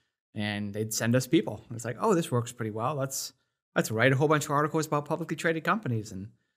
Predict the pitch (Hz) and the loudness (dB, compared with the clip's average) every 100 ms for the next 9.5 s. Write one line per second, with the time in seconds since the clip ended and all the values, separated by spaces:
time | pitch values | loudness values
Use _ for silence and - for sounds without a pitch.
0 | _ _ 113 113 113 120 120 123 - - | _ _ 2 2 4 2 2 -2 -2 -8
1 | _ - 123 - 123 110 113 117 127 131 | _ -18 -18 -6 -2 0 4 4 6 4
2 | 135 123 _ - - - 131 - _ _ | 0 -6 _ -16 -12 -10 -10 -16 _ _
3 | _ _ _ - 123 120 117 123 123 127 | _ _ _ 2 4 4 0 0 0 4
4 | 123 120 123 131 135 139 185 139 117 110 | 4 2 0 0 2 2 0 0 0 0
5 | 113 113 117 113 113 123 131 131 131 120 | -2 -2 0 0 -2 0 0 2 0 0
6 | 120 156 220 - - - _ _ - 110 | -2 -2 -6 -10 -20 -20 _ _ -6 -4
7 | 104 104 107 104 - 107 117 - 123 127 | -4 -4 -8 -10 -10 -4 -2 0 0 2
8 | 156 151 135 170 165 - - 180 196 156 | 2 0 -2 -2 -4 -4 0 2 4 6
9 | 139 127 127 - - | 4 6 2 0 -12